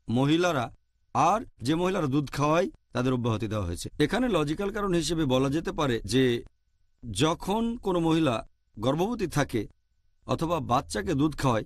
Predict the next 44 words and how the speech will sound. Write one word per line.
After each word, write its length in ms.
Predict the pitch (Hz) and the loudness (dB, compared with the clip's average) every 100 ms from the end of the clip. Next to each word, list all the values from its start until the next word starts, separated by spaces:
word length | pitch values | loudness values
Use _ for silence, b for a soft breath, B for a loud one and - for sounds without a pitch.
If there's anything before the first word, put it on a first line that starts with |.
| - | -2
সে 220 | - 240 | 0 0
যে 160 | 285 262 | 0 -2
খাবার 340 | 143 156 165 | 0 0 0
খায় 160 | - 147 | 0 -2
সেটা 240 | 156 147 | -2 -4
শুধু 220 | 135 139 | -4 2
নিজের 300 | 139 185 254 | 2 2 -2
জন্যই 360 | 214 196 180 156 | -2 -2 2 0
খায় 200 | - 110 | 0 0
না, 200 | 113 175 | 0 -4
খাবারটা 360 | - 170 262 160 | -2 -2 -2 -2
তার 260 | 147 151 147 | 0 0 2
জন্য, 260 | 208 247 | 2 2
এছাড়াও 340 | 220 170 226 190 | 0 0 -2 0
যে 140 | 160 | -2
শিশুটা 360 | - 143 160 120 | -2 -2 -2 0
গর্ভে 400 | 123 131 147 170 | 0 0 2 2
আছে 340 | 180 - 233 | 0 -2 -4
অথবা 300 | 143 131 143 | -4 -2 -2
যাকে 160 | 123 113 | -2 0
দুধ 220 | 127 110 | -2 0
খাওয়াচ্ছে 380 | 139 147 - 240 - | -2 -2 -2 -4 -2
তার 180 | 123 92 | -2 -2
জন্য। 300 | 104 92 - - | -2 -4 -6 -10
এখন 200 | 135 139 | -4 -2
সেই 180 | - 285 | 0 2
মহিলা 460 | 240 190 175 143 - _ _ - | 2 2 2 0 -6 _ _ 0
রোজা 460 | 143 196 220 214 - _ _ _ _ _ _ - | 2 2 2 0 -2 _ _ _ _ _ _ -4
রাখা 280 | 131 151 180 | -2 0 0
তার 260 | 190 170 | 0 2
নিজের 560 | 139 151 151 196 190 123 | 2 2 2 0 0 -4
জন্য 300 | 120 147 170 | -2 0 0
বা 140 | 185 | 0
বাচ্চার 400 | 131 131 - 254 | 0 0 0 -2
জন্য 460 | 240 214 196 175 - - _ _ - | 0 0 4 2 0 -12 _ _ -4
কঠিন 280 | 175 233 | 0 2
হয়ে 180 | 208 202 | 2 2
যায় 260 | 160 151 143 | 2 2 2
বলে 440 | 120 135 143 139 | 2 2 2 0
সে 340 | 131 135 120 107 _ _ _ _ 113 | 0 0 -2 -4 _ _ _ _ 0
রোজা 280 | 131 139 | 2 2
থেকে 180 | 131 131 | 0 -2
অব্যাহতি 380 | 120 117 113 110 | 0 0 0 -2
পেয়েছে, 440 | - 104 - 80 | -2 -2 -2 -4